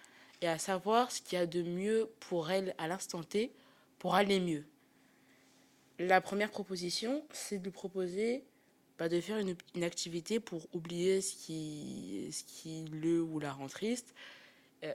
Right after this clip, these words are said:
ce qui lui rend triste, ce qui le rend <laughs> J'arrive plus à parler français, c'est horrible. Donc d'abord, dans un premier temps, vous pouvez lui proposer une activité, de faire quelque chose, de sortir, d'aller manger, pour juste ne plus y penser.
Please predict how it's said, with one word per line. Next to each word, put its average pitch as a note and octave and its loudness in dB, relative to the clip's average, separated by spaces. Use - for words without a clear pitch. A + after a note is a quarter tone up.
ce - -18
qui - -16
lui D#3+ -8
rend G3 -12
triste, - -16
ce - -20
qui C#3 -16
le D3+ -12
rend F3 -10
<laughs> - -2
J'arrive A#3 6
plus - 8
à A#3 8
parler F3 6
français, F#3+ -2
c'est - -6
horrible. E3+ -8
Donc F#3+ -2
d'abord, F#3 2
dans E3 -4
un D#3 -6
premier D#3+ -4
temps, A3+ -4
vous G#3+ -6
pouvez F#3 -6
lui G3+ -4
proposer E3 -10
une G3 -6
activité, D#3 -8
de E3 -10
faire G3+ -4
quelque - -8
chose, G3 -2
de E3+ -6
sortir, F3 -8
d'aller D#3 -4
manger, D3+ -8
pour G#3+ 2
juste - -6
ne E3 -2
plus F3+ -4
y F#3 -4
penser. - -8